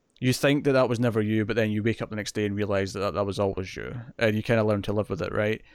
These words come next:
Uh, so he's actually very sympathetic towards him, and I thought he was gonna get mad at him again when he found him in the, the apartment, you know, later in the episode, where there's, like, several dogs, and they've been, they've been feeding on another dog,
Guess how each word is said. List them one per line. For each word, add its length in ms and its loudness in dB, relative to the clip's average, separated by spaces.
Uh, 260 4
so 160 2
he's 180 4
actually 280 4
very 140 6
sympathetic 540 0
towards 320 0
him, 140 -2
and 120 4
I 100 4
thought 200 2
he 60 4
was 100 2
gonna 120 2
get 100 -2
mad 200 0
at 120 2
him 80 -6
again 500 0
when 480 -4
he 160 -4
found 380 2
him 240 2
in 180 0
the, 140 0
the 100 0
apartment, 640 0
you 60 -4
know, 100 -2
later 260 2
in 80 -2
the 120 2
episode, 440 -2
where 100 0
there's, 200 -2
like, 300 -4
several 400 2
dogs, 400 2
and 100 -2
they've 80 -4
been, 320 2
they've 160 -2
been 120 -2
feeding 280 2
on 80 0
another 260 2
dog, 400 0